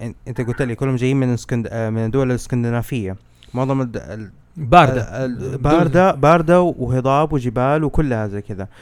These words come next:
Speaker 1: متى استقروا؟ لمن، لمن جو على ج-، شمال فرنسا.
Speaker 2: شمال فرنسا. بدأ
Speaker 1: شمال
Speaker 2: يتكونوا حضارة
Speaker 1: بدأ
Speaker 2: نوعا.
Speaker 1: يكونوا حضارة.
Speaker 2: مم.
Speaker 1: شمال فرنسا إيش؟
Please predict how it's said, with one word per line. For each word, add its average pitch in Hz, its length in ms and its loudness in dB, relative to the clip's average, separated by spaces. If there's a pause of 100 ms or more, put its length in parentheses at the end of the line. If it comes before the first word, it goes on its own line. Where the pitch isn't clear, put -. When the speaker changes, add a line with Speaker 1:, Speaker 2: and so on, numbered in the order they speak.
(340)
Speaker 1:
متى 170 200 2
استقروا؟ 151 540 -2 (300)
لمن، 151 500 0 (140)
لمن 156 640 0
جو 175 200 4
على 156 360 2
ج-، 147 300 -2
شمال 170 320 0
فرنسا. 180 440 2
Speaker 2:
شمال 165 200 2
فرنسا. 120 280 2
بدأ 196 120 6
Speaker 1:
شمال 160 100 6
Speaker 2:
يتكونوا 190 360 8
حضارة 123 480 -2
Speaker 1:
بدأ 196 80 6
Speaker 2:
نوعا. 208 100 8
Speaker 1:
يكونوا 120 260 6
حضارة. 117 420 -2
Speaker 2:
مم. 131 180 -2 (720)
Speaker 1:
شمال 214 300 4
فرنسا 214 500 2
إيش؟ - 320 -8